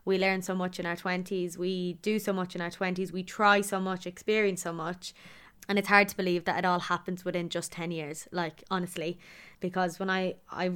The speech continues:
jotted a few things down so that I remembered, because like that, I think things tend to blur into one. And that was another reason why I wanted to record this podcast, because I wanted to have,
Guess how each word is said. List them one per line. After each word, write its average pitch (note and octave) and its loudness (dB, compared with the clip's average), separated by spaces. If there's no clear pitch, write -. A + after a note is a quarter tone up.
jotted G3+ 8
a - -12
few A3 0
things G3+ 0
down F3+ 4
so - -6
that F3+ 0
I F3+ 0
remembered, F#3+ 0
because F#3 -4
like F#3+ 4
that, E3+ 2
I - -4
think F#3 -6
things G#3+ 0
tend G#3+ -2
to G#3+ -2
blur G3+ 4
into F#3+ 0
one. F#3+ 0
And F3+ 0
that F#3 2
was F#3 0
another G3+ 2
reason F#3 2
why F3+ 0
I F3+ 0
wanted F#3+ 0
to - -10
record F#3+ -2
this F3+ -4
podcast, F#3 -2
because F#3+ -8
I F3 0
wanted F#3 -2
to F#3 -6
have, F3 2